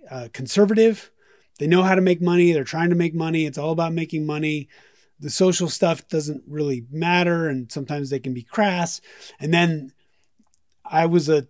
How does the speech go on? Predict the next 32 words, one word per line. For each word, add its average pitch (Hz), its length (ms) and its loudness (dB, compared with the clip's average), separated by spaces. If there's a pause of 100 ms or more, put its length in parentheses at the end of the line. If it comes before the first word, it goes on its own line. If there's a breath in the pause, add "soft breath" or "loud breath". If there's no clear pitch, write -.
theater 247 420 4
person, 131 500 -6
so 147 380 -2
I'm, 151 460 -4 (160)
I, 151 320 -4 (180)
I, 160 340 -2
my, 160 280 -2 (100)
a 143 140 -6
lot 160 200 -2
of 190 60 0
my 180 160 0
friends 160 480 -6
are 139 240 -4
uber 165 320 2
liberal, 127 560 -4
and 135 160 -4
I 131 80 -4
guess 147 340 -6
some 175 220 -2
of 156 140 -2
them 156 240 -4
you 151 140 -8
could 139 200 -10
call 147 400 -2 (380 soft breath)
social 175 420 2
justice 147 540 -6
warriors. 131 600 -6
And 127 120 -8
so 156 160 -4
this 156 180 -2
idea 160 500 2
that, 139 260 0